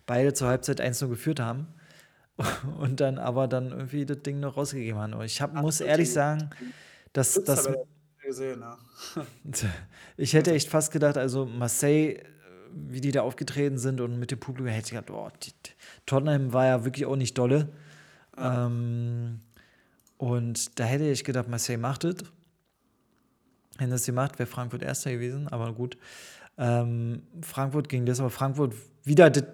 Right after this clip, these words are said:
Speaker 1: das nächste Märchen international, was sie geschafft haben. Ähm, das erste Mal in der Champions League und gleich die, die Runden- oder Gruppenphase überstanden. Auch
Speaker 2: Mhm.
Speaker 1: wieder super. Ähm,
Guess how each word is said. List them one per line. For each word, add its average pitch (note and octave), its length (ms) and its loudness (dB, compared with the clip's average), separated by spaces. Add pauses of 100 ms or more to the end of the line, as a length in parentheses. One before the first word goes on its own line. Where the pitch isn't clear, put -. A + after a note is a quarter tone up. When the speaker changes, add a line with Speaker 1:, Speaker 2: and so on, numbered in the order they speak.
Speaker 1:
das C#3+ 140 4
nächste D#3 480 8
Märchen B2 600 2
international, B2+ 1040 0
was A#2+ 160 -6
sie C3 80 -2
geschafft A#2+ 360 -6
haben. C3 320 -4 (800)
Ähm, B2 440 2
das B2+ 100 -8
erste C#3+ 280 0
Mal D3+ 80 2
in C#3+ 60 2
der C#3 120 2
Champions C#3 420 0
League C#3 300 2
und A#2+ 200 -6
gleich B2 640 -2
die, A#2+ 480 -4
die A2+ 420 -4
Runden- B2+ 580 -6
oder A2+ 140 -8
Gruppenphase A#2 640 -6
überstanden. A#2+ 600 -6 (1200)
Auch B2 120 -4
Speaker 2:
Mhm. A#2+ 60 -6
Speaker 1:
wieder B2 160 0
super. C#3+ 640 -4 (240)
Ähm, A#2 560 -8